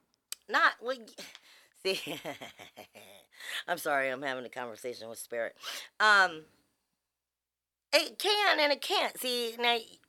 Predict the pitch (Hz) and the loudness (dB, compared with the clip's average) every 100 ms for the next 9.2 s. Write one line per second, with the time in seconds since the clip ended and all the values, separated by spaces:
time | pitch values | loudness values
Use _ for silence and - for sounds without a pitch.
0 | _ - - - - 370 330 370 330 240 | _ -20 -20 -20 -6 -2 0 0 -2 6
1 | 277 262 254 254 262 226 247 220 202 196 | 10 10 10 6 4 6 4 4 0 2
2 | 196 185 185 185 165 262 262 220 156 139 | 4 4 4 2 0 4 4 2 -2 -4
3 | 131 - - 262 156 110 180 277 233 220 | 4 4 4 2 0 6 10 10 10 4
4 | 220 240 220 _ _ 202 190 185 - - | 2 -4 -12 _ _ 4 6 4 0 -4
5 | 156 156 165 151 151 143 226 202 190 151 | -2 0 -2 -2 -2 -2 -2 -4 -4 -8
6 | 131 147 135 135 190 180 _ - - - | -10 -6 -4 -4 -6 -8 _ -20 -12 8
7 | 220 302 285 330 339 - 247 240 220 220 | 12 12 10 8 8 8 8 10 8 8
8 | 214 208 202 220 214 208 - 214 269 214 | 2 2 2 2 2 -2 0 2 2 2
9 | 156 | -10